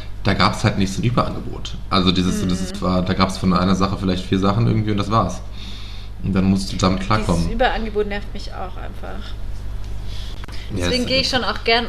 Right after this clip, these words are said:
Speaker 2: wobei, ich meine, ich habe das Überangebot-Problem ja auch schon auf dem Markt, weil ich mich dann für einen Stand entscheiden muss.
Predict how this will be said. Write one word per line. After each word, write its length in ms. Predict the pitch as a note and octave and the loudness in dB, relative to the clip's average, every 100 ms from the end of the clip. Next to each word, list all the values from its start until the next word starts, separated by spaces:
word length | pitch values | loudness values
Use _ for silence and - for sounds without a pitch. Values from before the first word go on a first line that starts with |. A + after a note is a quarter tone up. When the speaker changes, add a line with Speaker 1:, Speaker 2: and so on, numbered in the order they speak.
| A3+ | -4
Speaker 2:
wobei, 340 | G#3+ A3+ - | 4 4 4
ich 120 | A3 | 0
meine, 160 | B3+ B3 | 0 0
ich 80 | A3+ | -2
habe 80 | |
das 100 | G3+ | -6
Überangebot-Problem 880 | A#3+ A3+ A3+ G#3+ G#3+ G#3 G3+ A3 A3+ | 0 0 0 -2 -2 -2 -4 0 0
ja 140 | G#3 G#3 | -2 -4
auch 40 | |
schon 160 | - - | -4 -6
auf 140 | - | -6
dem 160 | G3 F#3+ | -6 -4
Markt, 380 | F#3+ G3 - | -2 -2 -4
weil 80 | F3+ | -6
ich 100 | F#3+ | -6
mich 140 | G3+ - | -6 -6
dann 120 | F#3+ | -6
für 140 | - | -6
einen 140 | F#3+ G3 | -6 -4
Stand 480 | - - G#3 A#3+ | -4 0 2 0
entscheiden 580 | - F#3+ - E3+ - E3+ | -4 -4 -4 -2 -2 -2
muss. 320 | - - - | -4 -4 -6